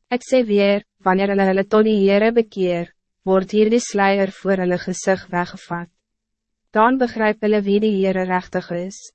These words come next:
Die Here is Gees, Hy is 'n lewende werklikheid, en nie maar net iemand wie se naam in 'n wetboek geskryf staan nie. Oral waar die Gees van die Here aan die werk is,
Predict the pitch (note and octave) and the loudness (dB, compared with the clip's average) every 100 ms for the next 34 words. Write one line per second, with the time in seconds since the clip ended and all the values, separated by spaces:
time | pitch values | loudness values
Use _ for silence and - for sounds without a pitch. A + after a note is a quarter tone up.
0 | _ _ _ A3 G#3+ A3 A#3+ C#4+ A3+ - | _ _ _ -6 0 2 2 0 -2 -6
1 | G3 F3+ G3+ - - _ _ G#3+ A3 A3 | -6 -4 -6 -10 -20 _ _ 0 0 0
2 | G#3 G#3+ A#3 B3 C#4 G3+ F#3+ F#3 G3+ F#3+ | 2 2 2 2 0 0 0 0 -2 -4
3 | F3+ F3 F3+ _ _ _ G3 G3+ A#3 A#3 | -6 -10 -12 _ _ _ 2 4 4 4
4 | G#3+ A#3 A#3 A3+ G#3+ F#3 F3 - G#3+ - | 4 4 2 0 0 2 0 -2 -4 0
5 | G#3 F3+ E3+ D#3+ F#3 F#3+ F3+ F#3 F3+ F3+ | 0 0 0 -2 -2 -2 -2 -4 -4 -8
6 | - G3+ - F#3+ F#3 - - F3+ F3 E3 | -8 -14 -8 -6 -6 -8 -6 -4 -2 -4
7 | E3 - _ _ _ _ _ _ C4+ C4+ | -8 -12 _ _ _ _ _ _ 2 2
8 | D4 C4 B3 C4 B3 - A3 G#3+ - A#3 | 2 4 2 2 0 -2 0 0 -2 0
9 | A3+ G#3 G3+ G3+ G#3 G3 F#3+ F#3+ F3+ F3+ | 0 2 2 2 0 0 -2 -2 -2 -2
10 | F3 - E3+ E3+ | -6 -8 -8 -8